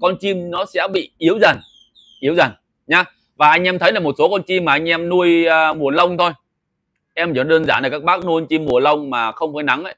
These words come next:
là chân nó sẽ bạc trắng ra, thấy chưa? Đấy, khi các bác chăm, chăm chim phơi nắng thì nó mới, nó mới sạm dần con chim đôi, đôi chân lại, thấy chưa? Tức là nó bị suy châm, thiếu nắng và nó bị suy chim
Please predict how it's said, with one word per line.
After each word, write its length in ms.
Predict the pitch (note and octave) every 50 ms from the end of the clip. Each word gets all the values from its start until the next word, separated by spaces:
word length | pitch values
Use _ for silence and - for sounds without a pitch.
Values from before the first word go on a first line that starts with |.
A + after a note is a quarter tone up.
| _ _ _ _ _
là 220 | - A2+ A2+ A2
chân 340 | A2+ - - F#3+ F#3 F#3 F3
nó 60 | F3
sẽ 140 | F3 F#3+ F#3
bạc 180 | F3 D#3+ B2 - -
trắng 180 | C3+ A#2+ E3+ F#3+
ra, 220 | F3+ D#3 - - _ - _ _ _ _ _ _ _ _ - - - -
thấy 100 | B2 C#3+
chưa? 140 | D#3 D3 C3 - _ _ _ _ _ _
Đấy, 220 | - G2 G#2+ A#2+ C3
khi 120 | - D3+
các 120 | C#3+ D3+ D3+
bác 300 | D3+ F3+ - - _ -
chăm, 260 | D3 D3+ D3+ D3 C#3+
chăm 240 | - D#3 D#3 D3+ C#3
chim 200 | D#3 D3+ D3+ C#3+
phơi 100 | D3 D3+
nắng 160 | D3 C#3+ D#3 F#3
thì 60 | C#3
nó 100 | C3 C3+
mới, 160 | C#3+ E3+ E3+ D3+ - _ _
nó 120 | C#3+ C#3+
mới 100 | D#3+ E3+
sạm 300 | - F#3+ E3+ A#2+ - B2
dần 220 | C#3 C3 A#2+ A2 G2+
con 100 | C3 C#3
chim 240 | - C#3 C3+ C3 A#2
đôi, 380 | A#2+ B2 A#2+ A#2 A#2+ B2 B2 C3
đôi 120 | C3+ C3+
chân 140 | C#3 C3 C3
lại, 200 | B2+ A2+ - - _ _ _ _ _ _ _
thấy 80 | - C#3 -
chưa? 140 | D#3+ D3 B2+ - _ _ _
Tức 120 | - F#3+ E3+
là 140 | F3 C#3+ A2+
nó 100 | A2+ C3+
bị 140 | D3+ A2+
suy 280 | - - G3 G3+ F#3+ F3+
châm, 220 | F3 E3 D3+ D3
thiếu 220 | D3 - F3 F#3+ G3+
nắng 220 | G3 F3+ F#3+ A3+
và 80 | F#3+ B2+
nó 100 | C3 D3+
bị 100 | C#3+ C3+
suy 220 | - G3+ G3+ F#3+ C#3+
chim 180 | G#3 G3+ F3+